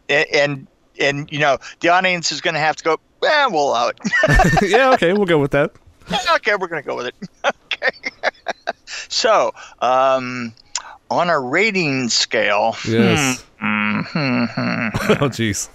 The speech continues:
Speaker 2: I'm like in, a,
Speaker 1: Uh,
Speaker 2: in the ones. I'm like a one point five.
Speaker 1: Oh, yeah. Oh, definitely. I was, I, I was trying to decide whether I was, uh, at the top of the one scale or not.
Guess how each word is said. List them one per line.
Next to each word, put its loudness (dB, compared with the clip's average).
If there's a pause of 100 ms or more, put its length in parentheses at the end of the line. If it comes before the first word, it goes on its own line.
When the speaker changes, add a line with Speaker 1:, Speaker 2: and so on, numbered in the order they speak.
(960)
Speaker 2:
I'm 4
like 2
in, 4
a, 6
Speaker 1:
Uh, 0
Speaker 2:
in 2
the 2
ones. 0
I'm 0
like 0
a 2
one 0
point -4
five. -2
Speaker 1:
Oh, 4
yeah. 2
Oh, 2
definitely. -2
I 4
was, -2
I, 0 (220)
I 0
was 0
trying 0
to -2
decide 0
whether 0
I 2
was, -2 (160)
uh, 2 (680)
at 0
the 0
top 0
of -8
the -4
one -4
scale 0
or -2
not. 0